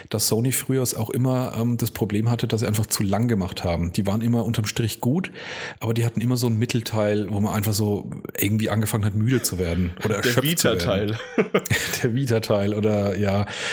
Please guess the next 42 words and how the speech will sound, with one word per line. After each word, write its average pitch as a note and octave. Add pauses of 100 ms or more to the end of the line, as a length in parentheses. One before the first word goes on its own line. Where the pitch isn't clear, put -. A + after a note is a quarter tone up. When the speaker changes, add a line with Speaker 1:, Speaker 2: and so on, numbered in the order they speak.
(320)
Speaker 1:
zu -
viel B2
Indies A2+
dann G#2+
in G2+
der G2+
Mitte G#2
oder F#2+
wie G2
auch -
immer. B2 (480)
Ähm, G#2+
und A2
die A2
Dinger G#2+
dieses G#2
Jahr, G2+
die G2
waren G2+
einfach G2+
besser G2+
getaktet. -
Die, G2
die, G2
die G2+
gingen G2+
Schlag A2
auf G#2+
Schlag F#2+
und G2+
man G2
hat G2
irgendwie F#2+
gar F#2+
nicht G2
mitgekriegt, F#2+
wie G2
die F2+
Zeit G2+
vergeht. F2+
Und, F2+
ähm, F2+